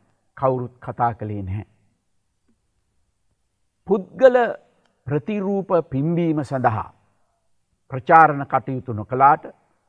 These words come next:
ආණ්ඩුවක් කරන වැඩ ගැන ජනතාව දැනුවත් විය යුතුයි. නැත්තම් වන්නේ දේශපාලන අවශ්‍යතාවයන් මත වැරදි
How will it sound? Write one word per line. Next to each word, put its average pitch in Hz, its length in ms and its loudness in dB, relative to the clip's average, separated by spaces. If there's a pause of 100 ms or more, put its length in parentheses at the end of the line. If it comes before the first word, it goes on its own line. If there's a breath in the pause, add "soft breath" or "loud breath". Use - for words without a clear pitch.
(680)
ආණ්ඩුවක් 233 540 4
කරන 202 260 -8 (100)
වැඩ 139 280 4
ගැන 110 220 0 (920)
ජනතාව 135 580 -4 (560)
දැනුවත් 117 540 -6
විය 98 180 -10
යුතුයි. 87 320 -16 (440)
නැත්තම් 156 540 -4
වන්නේ 139 500 0 (840)
දේශපාලන 175 920 2
අවශ්‍යතාවයන් 135 1040 -2
මත 107 260 -4 (1160)
වැරදි 170 520 2